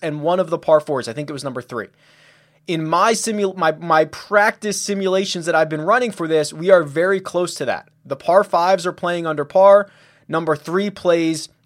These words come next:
you know, a, a shade over par or a shade under par, depending on the simulation. And the other par fours and par threes generally play over par, which is what you see at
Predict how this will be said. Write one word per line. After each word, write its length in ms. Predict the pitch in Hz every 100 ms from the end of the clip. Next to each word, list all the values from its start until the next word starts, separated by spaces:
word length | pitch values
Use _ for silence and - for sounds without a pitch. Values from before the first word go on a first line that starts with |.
| _
you 120 | 160
know, 220 | 156 143 135
a, 280 | 139 131 123
a 40 |
shade 400 | - - 202 208
over 320 | 190 214 196
par 460 | 190 190 190 190 180
or 160 | 151
a 60 | 135
shade 340 | - 185 185 -
under 300 | 180 185 185
par, 280 | 175 175 175
depending 360 | 165 160 165 160
on 100 | 151
the 80 |
simulation. 720 | 143 151 147 170 196 196 185 185 _ -
And 120 | 170
the 100 | 170
other 140 | 180
par 320 | 175 - 170 170
fours 560 | - 170 170 170 160 -
and 160 | 160 156
par 180 | 165 151
threes 320 | 160 165 151
generally 380 | - 151 160 170
play 240 | 170 151
over 340 | - 226 214 170
par, 320 | - 107 101
which 180 | 127 -
is 220 | 151 -
what 240 | 131 156
you 220 | 160 156
see 640 | 147 - - 247 175 135 151 _ _ _ _ _ _ _ _ -
at 320 | 156 160